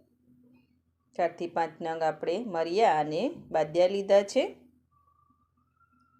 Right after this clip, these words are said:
અડધી ચમચી જેટલી જીરું લઈ લીધું છે અને અડધી ચમચી જેટલી રાઈ લીધી છે. રાઈને જીરુંને તતડવા દઈશું.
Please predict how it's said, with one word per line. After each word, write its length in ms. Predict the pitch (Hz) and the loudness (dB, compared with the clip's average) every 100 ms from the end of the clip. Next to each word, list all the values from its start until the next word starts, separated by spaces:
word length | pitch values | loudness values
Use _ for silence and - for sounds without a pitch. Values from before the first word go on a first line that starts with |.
| _ _ _ _ - | _ _ _ _ -16
અડધી 240 | 151 170 | -8 -8
ચમચી 340 | 170 165 165 | -4 -4 -4
જેટલી 320 | 170 165 160 165 | -4 -4 -6 -14
જીરું 380 | - 160 170 | -12 -8 -4
લઈ 160 | 202 208 | -2 -2
લીધું 360 | 214 214 220 220 | -2 -4 -4 -4
છે 200 | - 262 | -4 -6
અને 400 | 381 - 190 160 | -6 -12 -10 -6
અડધી 260 | 160 185 | -4 -4
ચમચી 300 | 180 160 156 | -2 -4 -4
જેટલી 280 | 151 156 214 | -6 -2 0
રાઈ 200 | 226 214 | 2 0
લીધી 360 | 170 151 151 143 | 0 -4 -6 -12
છે. 320 | - 151 147 - _ _ _ _ _ _ _ _ _ | -12 -16 -16 -20 _ _ _ _ _ _ _ _ _
રાઈને 380 | 170 165 165 170 | -2 2 2 0
જીરુંને 400 | 156 156 160 160 | -4 -4 -4 -2
તતડવા 500 | 151 175 - 170 180 | -4 -4 0 4 6
દઈશું. 580 | 202 226 233 - 427 - | 4 4 0 -2 -4 -4